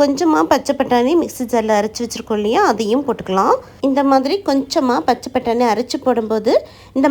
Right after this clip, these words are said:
மசாலா நல்ல ஒரு திக்னஸும் நல்லா அந்த கிரேவி ஒரு டேஸ்ட்டும் கொடுக்கும். இப்போ தேவையான அளவுக்கு தண்ணி ஊற்றிக்கலாம். ஊற்றிட்டு உப்பு காரம் எல்லாம் செக் பண்ணிக்கோங்க. நல்லா மிக்ஸ் பண்ணி விட்டுக்கோங்க. அவ்வளோதாங்க,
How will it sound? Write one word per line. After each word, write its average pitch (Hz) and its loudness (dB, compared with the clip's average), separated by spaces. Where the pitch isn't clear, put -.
மசாலா 285 2
நல்ல 254 0
ஒரு 247 0
திக்னஸும் 247 0
நல்லா 240 4
அந்த 220 0
கிரேவி 247 2
ஒரு 214 -2
டேஸ்ட்டும் 247 -2
கொடுக்கும். 214 2
இப்போ 330 0
தேவையான 302 4
அளவுக்கு 277 0
தண்ணி 247 2
ஊற்றிக்கலாம். 226 0
ஊற்றிட்டு 285 0
உப்பு 285 2
காரம் 269 2
எல்லாம் 240 0
செக் 233 -4
பண்ணிக்கோங்க. 220 -2
நல்லா 214 -2
மிக்ஸ் 202 -10
பண்ணி 220 -2
விட்டுக்கோங்க. 196 -2
அவ்வளோதாங்க, 226 2